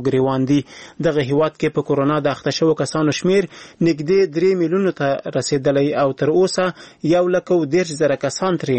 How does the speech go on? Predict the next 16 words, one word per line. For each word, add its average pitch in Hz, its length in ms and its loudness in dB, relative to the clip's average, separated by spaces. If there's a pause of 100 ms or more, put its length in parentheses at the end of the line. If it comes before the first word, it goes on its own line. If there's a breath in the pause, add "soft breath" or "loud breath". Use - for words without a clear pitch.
مړه 120 220 0
شوي. 131 240 0
په 135 120 -2 (100)
امریکا 131 320 -2
کې - 140 -4
د 127 160 -2
کرونا 131 300 0
ویروس 139 320 -2
د 143 140 -2
بیا 139 100 2
زیاتېدو 139 540 -2
لاملونه 156 400 0 (460 loud breath)
په 190 120 2
ډېرو 190 320 2
ایالتونو 165 560 0
کې 175 180 0